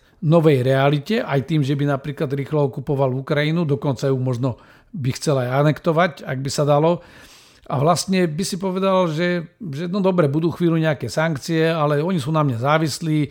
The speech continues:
však my spolupracujeme, koniec koncov vo vnútri tých krajín mám dosť veľa spojencov, živil som ich celé roky a tí mi urobia aj tú špinavú prácu za mňa,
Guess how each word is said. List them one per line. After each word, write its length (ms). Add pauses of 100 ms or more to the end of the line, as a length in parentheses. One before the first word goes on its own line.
(280)
však 280
my 80
spolupracujeme, 920
koniec 380
koncov 320
vo 100
vnútri 840
tých 240
krajín 320
mám 180
dosť 220
veľa 180
spojencov, 540 (240)
živil 340
som 220
ich 160
celé 260
roky 380 (340)
a 140
tí 240
mi 100
urobia 540
aj 180
tú 220 (160)
špinavú 480
prácu 340
za 160
mňa, 380